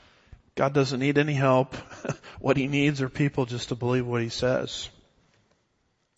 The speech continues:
So it says in verse eight, "So Abraham became the father of Isaac and circumcised him on the eighth day." Why did he do that? 'Cause that's what God told him to do in Genesis seventeen,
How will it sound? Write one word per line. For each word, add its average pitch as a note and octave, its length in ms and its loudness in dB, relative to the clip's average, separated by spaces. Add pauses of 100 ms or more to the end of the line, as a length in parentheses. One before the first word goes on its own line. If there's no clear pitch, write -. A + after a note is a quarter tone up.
(720)
So G3 240 6
it D#3 100 6
says F#3 580 8
in E3+ 140 2
verse D#3 380 6
eight, C#3 280 8
"So C#3+ 200 2
Abraham D3+ 520 4
became C#3+ 300 -2
the B2+ 80 -2
father A#2 400 4
of A#2 100 -4
Isaac D#3 640 2 (1300)
and C3+ 180 -2
circumcised D3 920 6
him D3 140 4
on C#3+ 160 4
the C3+ 100 0
eighth C#3+ 380 0
day." C#3+ 280 4
Why C3+ 220 4
did C3+ 160 2
he C3 80 4
do C3+ 200 0
that? C#3 340 6
'Cause B2 160 -4
that's C3 240 -2
what C3 140 -6
God B2+ 260 0
told D3 240 0
him C#3+ 60 -4
to C3 60 -2
do B2 260 -2
in C3 100 -6
Genesis B2+ 440 -4
seventeen, C#3 800 -2